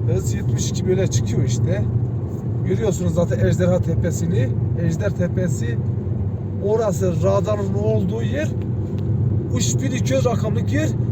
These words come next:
Biz iki bin sekiz yüz rakamlık yere gidiyoruz.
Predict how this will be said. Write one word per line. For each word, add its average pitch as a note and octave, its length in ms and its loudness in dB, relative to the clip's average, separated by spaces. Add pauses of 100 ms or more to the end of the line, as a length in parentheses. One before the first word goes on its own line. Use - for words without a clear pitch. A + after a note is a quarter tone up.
(220)
Biz C3+ 160 0
iki - 240 0
bin - 60 4
sekiz - 400 0
yüz - 80 -2
rakamlık - 460 0
yere F#3 160 2
gidiyoruz. C#3+ 540 0